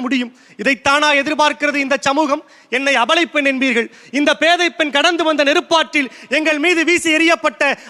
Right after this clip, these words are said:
அக்கினி கிணறுகளையும் திராவக பந்துகளையும் கணக்கு பார்த்தால் கலங்கி விடுவீர்கள். பார்வையாலேயே சுட்டரித்த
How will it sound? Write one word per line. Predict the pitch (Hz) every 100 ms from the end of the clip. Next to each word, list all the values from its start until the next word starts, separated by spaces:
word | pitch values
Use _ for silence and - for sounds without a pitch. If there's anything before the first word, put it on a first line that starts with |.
| 208
அக்கினி | 277 - 330 302
கிணறுகளையும் | 294 339 320 320 302
திராவக | 302 349 349 320 311
பந்துகளையும் | 320 330 339 302
கணக்கு | 302 359 349 -
பார்த்தால் | 320 302 302 269 - - -
கலங்கி | 214 330 359 339
விடுவீர்கள். | 277 233 226 190 - - - -
பார்வையாலேயே | 226 339 339 330 320 320 339 330
சுட்டரித்த | 285 349 330 311